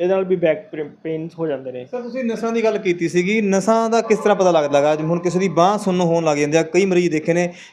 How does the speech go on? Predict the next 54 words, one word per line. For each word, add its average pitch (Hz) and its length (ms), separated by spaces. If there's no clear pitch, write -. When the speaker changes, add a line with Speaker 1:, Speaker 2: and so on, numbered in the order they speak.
Speaker 2:
ਕਿ 208 60
ਉਹ 214 80
ਕਹਿੰਦਾ 214 220
ਕਿ 226 80
ਮੇਰੀ 233 160
ਬਾਂਹ 202 240
ਸੁੰਨ 214 180
ਹੋ 175 140
ਰਹੀ 175 100
ਹੈ, 190 60
ਜਾਂ 202 80
ਕਈ 208 180
ਵਾਰੀ 214 120
ਲੱਤ 196 200
ਦਾ, 202 260
ਲੱਤ 190 180
ਸੁੰਨ 196 200
ਹੋ 165 100
ਰਹੀ 143 140
ਹੈ, 135 160
ਕੋਈ 220 140
ਨਾ 240 60
ਕੋਈ 247 160
ਨਾੜ 202 240
ਦਬ-, 190 160
ਨਸ 190 180
ਦਬਦੀ 156 240
ਹੁੰਦੀ 147 200
ਹੈ, 165 40
ਤਾਂ 214 140
ਉਸ 226 160
ਦਾ 240 100
ਪਤਾ 226 220
ਕਿਵੇਂ 208 180
ਲੱਗਦਾ? 170 260
ਨਾ 190 260
ਤਾਂ 196 100
ਉਹਦੇ 202 120
ਉੱਪਰ 202 140
ਪੇਨ 175 260
ਕਿਲਰ 165 240
ਕੰਮ 156 220
ਕਰਦੇ 147 240
ਨੇ 147 100
ਜੀ, 147 100
ਮਰੀਜ਼ 196 400
ਨੂੰ 226 260
ਕਾਫੀ 214 360
ਦਿੱਕਤਾਂ 180 320
ਦਾ 185 60
ਸਾਹਮਣਾ 196 240
ਕਰਨਾ 160 200
ਪੈਂਦਾ 117 220
ਹੈ। 110 80